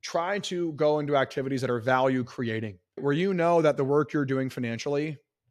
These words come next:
directly drives tangible, real world improvements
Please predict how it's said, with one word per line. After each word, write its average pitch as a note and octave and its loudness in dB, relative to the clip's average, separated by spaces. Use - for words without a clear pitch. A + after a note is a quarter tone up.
directly C#3 0
drives B2 -2
tangible, D3 -4
real C#3 0
world B2 0
improvements A#2 -6